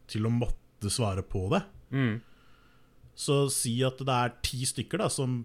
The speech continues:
Speaker 1: tenker det at nå har jeg tid til å sende melding til han. Så, altså, du gidder jo ikke å svare alle ti. Eller jeg hadde i hvert fall ikke giddet det, da.
Speaker 2: Nei.
Speaker 1: Nå f-, nå, nå stiller jeg meg fram som en ganske populær fyr.
Speaker 2: <laughs>
Speaker 1: Eh, det,
Speaker 2: Ja, det
Speaker 1: det er jeg jo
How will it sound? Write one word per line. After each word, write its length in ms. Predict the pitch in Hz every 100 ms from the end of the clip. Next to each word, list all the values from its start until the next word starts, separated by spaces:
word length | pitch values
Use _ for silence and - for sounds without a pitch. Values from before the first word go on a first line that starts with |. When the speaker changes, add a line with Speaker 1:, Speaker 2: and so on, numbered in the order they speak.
| -
Speaker 1:
tenker 320 | - 107 -
det 140 | 113 110
at 80 | 120
nå 220 | 107 104
har 160 | 120 117
jeg 240 | 107 110 -
tid 160 | 101
til 80 | 113
å 40 | -
sende 200 | 107 110
melding 320 | 98 92 92
til 140 | 107
han. 160 | 131 202 - - - -
Så, 240 | - 113
altså, 280 | 104 117 127
du 80 | 117
gidder 320 | 107 98 95
jo 40 | 110
ikke 100 | 151
å 40 |
svare 400 | - 151 117 95 -
alle 300 | 113 95 95
ti. 180 | 160 - - - - - -
Eller 160 | 147 151
jeg 200 | 143 151
hadde 100 | 175
i 60 | 165
hvert 100 | -
fall 120 | 170
ikke 120 | 156
giddet 240 | 151 143 180
det, 80 |
da. 100 | 254 90 - - - - - - - - - - - - - - - - - -
Speaker 2:
Nei. 140 | 165
Speaker 1:
Nå 140 | 117 131
f-, 160 | -
nå, 300 | 104 110 117 123
nå 120 | 131
stiller 340 | - 131 104 87
jeg 60 | 95
meg 80 | -
fram 160 | 117
som 120 | 143 214
en 100 | 233
ganske 260 | 185 120
populær 440 | 120 139 123 135 -
fyr. 200 | 156 175 - - -
Speaker 2:
<laughs> 400 | - - 147 190
Speaker 1:
Eh, 300 | 123 208 117
det, 140 | 110 151
Speaker 2:
Ja, 140 | 190 -
det 320 | 196 - - -
Speaker 1:
det 280 | 117 143 180
er 240 | 139 123
jeg 60 |
jo 60 | 139